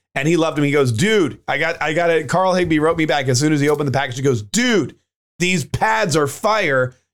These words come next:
You gotta come on Saturday morning." So, uh, Carl Higby and I are gonna be chit-chatting about the top secret document notepads,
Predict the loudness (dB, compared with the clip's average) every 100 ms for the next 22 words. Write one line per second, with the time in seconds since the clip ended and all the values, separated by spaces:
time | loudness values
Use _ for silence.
0 | -2 0 2 0 0 0 0 0 0 0
1 | 0 2 2 0 -4 -10 _ _ -4 0
2 | 2 0 0 0 0 0 0 0 2 0
3 | 0 -2 0 -2 -2 -2 -2 -2 -2 0
4 | -2 0 -2 -2 -4 -4 -2 -2 -2 -2
5 | 0 0 -2 -4 -4 0 -2 -2 -2 -2
6 | -2 -6